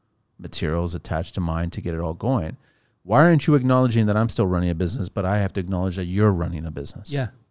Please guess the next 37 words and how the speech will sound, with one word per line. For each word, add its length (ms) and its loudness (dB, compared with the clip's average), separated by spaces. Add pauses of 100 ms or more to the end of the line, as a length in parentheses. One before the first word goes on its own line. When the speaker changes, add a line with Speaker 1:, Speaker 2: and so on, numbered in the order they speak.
(680)
Speaker 1:
It's, 260 -8
we're 140 -2
on 80 2
the 60 0
same 240 0
street, 320 2
man. 200 -12 (440)
Speaker 2:
And 140 0
I'll 100 -2
keep 240 -10
you 60 -6
busy. 440 -10 (260)
Speaker 1:
Yeah. 340 2
Speaker 2:
Like, 160 -2
I, 140 -4
I 100 -2
mean, 240 -2
that, 280 -12
like 240 -8
you're 80 -2
talking 280 -10
about 120 -8
with 120 -12
the 80 -8
relationships 640 -10
of 140 -20
it 60 -16
all. 200 -14 (800)
Y-, 200 -20
you 120 -14
don't 200 -4
understand. 640 -6 (320)
You, 160 -10
you're 300 -4
gonna 220 -2
get 180 -8
slow. 440 -6